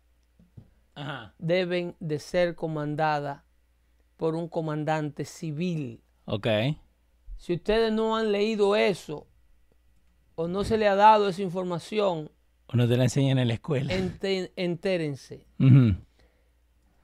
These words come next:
Speaker 2: El oficial de mayor rango y de mayor importancia de los Estados Unidos de Norteamérica es el presidente de los Estados Unidos.
Speaker 1: Ok.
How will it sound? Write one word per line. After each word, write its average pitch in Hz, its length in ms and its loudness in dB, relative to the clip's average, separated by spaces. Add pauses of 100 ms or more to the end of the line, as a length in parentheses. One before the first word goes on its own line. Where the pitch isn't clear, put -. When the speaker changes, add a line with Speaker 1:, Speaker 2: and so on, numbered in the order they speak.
(640)
Speaker 2:
El 208 220 0
oficial 247 720 2
de 240 100 4
mayor 214 540 2
rango 220 440 2
y - 20 0
de 196 100 0
mayor 190 380 -2
importancia 190 1000 -4 (460)
de 160 100 -4
los 160 140 -4
Estados 180 380 -4
Unidos 185 280 -4
de 175 40 -6
Norteamérica 170 640 -6
es 170 140 -10
el 175 100 -6
presidente 160 720 -8
de 147 40 -4
los 147 100 -6
Estados 139 360 -10
Unidos. 131 380 -12 (640)
Speaker 1:
Ok. 131 180 -14